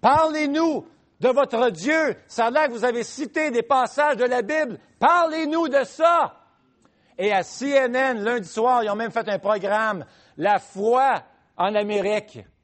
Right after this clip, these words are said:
Et partout, tu pouvais entendre ça cette semaine, même dans la presse. Tout le monde parle de Dieu cette semaine, parce que quelqu'un a mis son espoir en lui. Est-ce que Dieu peut prendre les,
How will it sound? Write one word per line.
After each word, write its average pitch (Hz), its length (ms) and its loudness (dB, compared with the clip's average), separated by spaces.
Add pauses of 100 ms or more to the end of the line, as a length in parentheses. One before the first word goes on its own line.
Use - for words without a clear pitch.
(420)
Et 196 160 0
partout, 277 560 -2
tu - 120 -14
pouvais 214 280 -2
entendre 233 400 -2
ça 240 220 -2
cette 185 180 -4
semaine, 196 480 -2
même 233 300 -4
dans 196 160 0
la 170 180 0
presse. 190 960 -2 (360)
Tout 302 200 0
le 294 100 -4
monde 262 360 0
parle 202 360 2
de 185 140 -2
Dieu 170 480 -2
cette - 280 -8
semaine, 156 540 -4 (460)
parce 156 140 -4
que 185 60 -2
quelqu'un 240 420 0
a 220 60 -2
mis 214 120 -6
son 190 240 -4
espoir 185 640 -2 (280)
en 165 240 -2
lui. 170 400 -6 (240)
Est-ce 180 180 -2
que 226 140 0
Dieu 220 360 2
peut - 160 -4
prendre 233 420 0
les, 208 240 -2